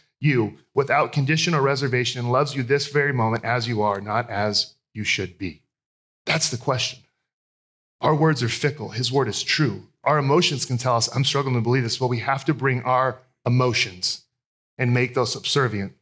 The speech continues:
to God's word that says, "This is what's true. Mark my words. If I say this, it's done. Nothing can change it. Nothing can overturn it.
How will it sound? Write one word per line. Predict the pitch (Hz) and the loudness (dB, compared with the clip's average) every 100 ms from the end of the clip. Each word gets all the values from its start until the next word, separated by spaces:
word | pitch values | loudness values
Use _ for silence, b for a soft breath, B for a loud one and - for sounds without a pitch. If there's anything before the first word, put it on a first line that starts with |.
| _ _ - | _ _ -6
to | 123 | -2
God's | 117 107 98 87 | 0 0 -2 -4
word | 98 95 90 | -4 -4 -6
that | 95 - | -4 -2
says, | 113 92 - - _ _ - | 0 -2 -6 -10 _ _ -2
"This | 123 | 0
is | 120 | 0
what's | 90 - | -4 -8
true. | - 104 98 - _ _ _ - | -8 -4 -4 -4 _ _ _ -6
Mark | 110 117 | -4 0
my | 139 127 | 0 0
words. | 107 90 - - - _ _ | 0 -4 -6 -6 -8 _ _
If | - 113 | -6 -2
I | 110 | 0
say | - 110 | 0 0
this, | 113 139 - 110 | 0 0 -2 -4
it's | - | -6
done. | - 101 87 85 _ _ _ - | -2 -4 -4 -10 _ _ _ -4
Nothing | 127 135 139 | -2 2 0
can | 135 117 | 2 0
change | - 123 151 | 2 2 2
it. | 156 | 2
Nothing | 120 120 123 | 0 -2 -2
can | 110 | 0
overturn | 110 117 113 120 | 0 0 -2 -2
it. | 101 | -4